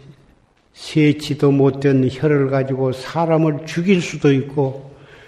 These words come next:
사람을 감옥에다 넣을 수도 있고 사람을 모든 구렁텅이로 빠뜨릴 수도 있고 과거로 붙어서 동서고금의 모-, 역사를 보면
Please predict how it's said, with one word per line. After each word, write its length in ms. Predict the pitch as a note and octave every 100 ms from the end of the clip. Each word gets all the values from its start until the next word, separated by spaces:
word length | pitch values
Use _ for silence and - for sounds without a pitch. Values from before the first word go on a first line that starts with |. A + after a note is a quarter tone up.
| _
사람을 640 | - - B2+ B2+ B2 B2
감옥에다 600 | A#2 - B2+ A#2+ A#2+ A#2 A#2
넣을 220 | A#2 B2
수도 340 | - - B2
있고 260 | A2+ A2 - - _ _ - - - _ _ _ _ _ _
사람을 800 | - - C3 B2+ B2 B2+ B2 B2+ - - _ _ _ _ _ _ _ _ _ _ _ _ - - - - - - - -
모든 800 | B2 C3 C3 C3+ C3 C3 C3 -
구렁텅이로 960 | - - C3+ B2+ - B2 B2+ B2+ B2+ -
빠뜨릴 480 | E3 D3 - E3+ C#3
수도 280 | - C3+
있고 220 | B2+ B2 - - - - _
과거로 800 | - B2+ B2+ B2+ C3 B2+ D#3 D#3
붙어서 640 | - - - B2+ C3+ C3 C3
동서고금의 1000 | - C3 C3 C#3+ B2+ C3+ C3+ C3 C3 C3
모-, 240 | B2 C#3 -
역사를 560 | C#3+ E3 - D3+ C3 B2
보면 600 | A2+ A#2 B2+ B2 A#2+ -